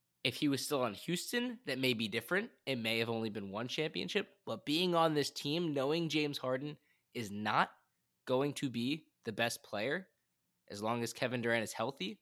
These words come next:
I don't think one ring, even though statistically he's at a more impressive year in, year out career, given his numbers and his general impact on his team, I don't think it's enough.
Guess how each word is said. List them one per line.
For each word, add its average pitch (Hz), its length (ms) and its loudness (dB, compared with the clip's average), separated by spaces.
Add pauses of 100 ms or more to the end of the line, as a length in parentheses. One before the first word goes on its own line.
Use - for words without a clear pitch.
(600)
I 165 120 6
don't 247 180 4
think 214 240 2
one 175 240 4
ring, 151 400 2 (100)
even 175 440 2
though 160 340 6
statistically 156 920 -2
he's 131 200 2
at 123 120 4
a 117 100 0
more 127 240 0
impressive 120 640 -2 (380)
year 143 320 4
in, 127 180 0
year 120 240 0
out 117 220 2
career, 135 600 0 (280)
given 123 220 2
his 113 180 -4
numbers 113 560 0
and 107 80 -6
his 104 120 -8
general 113 380 -2 (120)
impact 123 480 -2
on 117 100 0
his 101 140 -8
team, 160 400 -6 (480)
I 185 60 4
don't 247 140 2
think 254 140 0
it's 247 140 -2
enough. 226 320 2